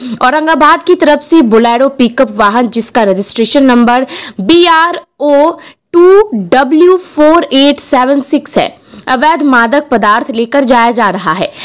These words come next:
जिसे आम्स पुलिस ने उक्त सूचना को वरीय पदाधिकारियों को अवगत कराते हुए सत्यापन हेतु आवश्यक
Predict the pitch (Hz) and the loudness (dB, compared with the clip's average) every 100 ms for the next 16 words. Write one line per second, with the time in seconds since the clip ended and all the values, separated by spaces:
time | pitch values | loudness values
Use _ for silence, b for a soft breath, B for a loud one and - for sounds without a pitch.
0 | B 208 302 - 359 370 381 B 254 _ | B 0 0 2 0 0 -4 B -20 _
1 | - 294 370 330 - 190 180 269 285 349 | -6 -2 2 0 2 -2 0 2 2 2
2 | - 311 330 302 - 330 381 349 320 269 | 2 2 2 0 2 0 2 -2 0 0
3 | 254 285 302 302 277 196 226 285 311 226 | 2 2 2 2 0 2 0 0 0 0
4 | 208 240 - 196 208 269 277 247 190 214 | -2 -4 -2 -2 0 -2 0 0 2 -2
5 | 208 202 175 175 247 247 262 208 - 208 | 0 0 0 -2 0 2 0 -2 -2 -2
6 | 208 311 311 285 285 277 - 202 226 - | 0 0 2 2 2 0 0 -2 -2 -2
7 | 294 170 | -2 -4